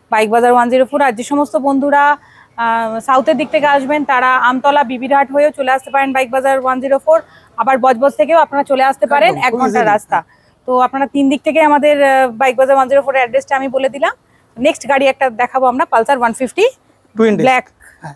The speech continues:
Speaker 1: color।
Speaker 2: Pulsar ওয়ান ফিফটি টুইন disc black কালারের উপরে রয়েছে। আর এটা বিএস সিক্স মডেলের গাড়ি, তো এখানে number plate দেওয়া আছে।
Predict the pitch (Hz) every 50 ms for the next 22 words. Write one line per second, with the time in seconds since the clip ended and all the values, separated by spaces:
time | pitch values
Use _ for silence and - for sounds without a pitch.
0 | _ - 226 190 185 185 180 - 233 208 202 202 196 - 208 196 - 277 277 -
1 | 214 196 196 202 208 262 269 - - - 165 151 180 190 190 - - 208 202 202
2 | 208 202 196 185 202 202 196 196 190 - 247 285 330 - _ _ _ - _ _
3 | _ 196 196 202 196 247 196 175 208 226 254 262 - - 269 247 - - 233 233
4 | 220 220 214 208 185 180 160 147 143 - - 196 185 170 214 226 214 202 196 208
5 | 214 190 214 220 190 160 190 196 214 220 208 208 247 269